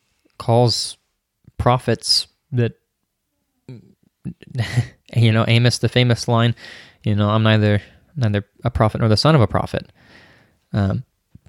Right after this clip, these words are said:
he, he was a nobody. He was a shepherd. And God called him and said, "You're gonna go to the other half of the nation that doesn't like you,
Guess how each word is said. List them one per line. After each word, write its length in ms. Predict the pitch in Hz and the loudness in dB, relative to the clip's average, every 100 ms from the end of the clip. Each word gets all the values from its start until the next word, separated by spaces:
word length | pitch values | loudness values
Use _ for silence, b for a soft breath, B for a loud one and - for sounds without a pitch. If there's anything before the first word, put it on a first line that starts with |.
| _ _ _ _ | _ _ _ _
he, 460 | - 123 117 - _ | -6 -4 -4 -12 _
he 160 | 120 | -2
was 160 | 117 113 | 2 2
a 40 | |
nobody. 520 | 110 104 139 101 85 113 | 4 4 4 2 -2 0
He 120 | 139 | 4
was 200 | 160 123 | 4 4
a 100 | 113 | 0
shepherd. 500 | - 156 - - 92 _ _ _ _ _ _ _ 311 294 _ _ _ _ _ - | 2 0 0 -8 -10 _ _ _ _ _ _ _ _ _ _ _ _ _ _ -10
And 100 | 113 | -6
God 180 | 98 - | -6 0
called 280 | 123 110 95 | 2 2 0
him 220 | 95 101 _ | -8 -12 _
and 120 | - 104 | -8 -4
said, 180 | 104 | -4
"You're 200 | 101 113 | -2 0
gonna 180 | 117 107 | 2 0
go 340 | 101 104 101 95 _ _ _ _ _ _ - | 2 2 2 -2 _ _ _ _ _ _ -8
to 280 | - 113 104 b b b b b | 0 0 0 b b b b b
the 220 | 110 117 - | 0 0 2
other 260 | 139 147 160 | 2 4 2
half 380 | 147 147 139 | 2 -6 -4
of 60 | 120 | -2
the 60 | 113 | 0
nation 540 | 110 123 120 101 98 - | 2 2 0 -4 -4 -2
that 300 | 110 104 113 | -2 -2 2
doesn't 320 | 127 131 107 | 2 2 -2
like 300 | 107 110 127 | -2 -2 -2
you, 280 | 143 147 | -2 -2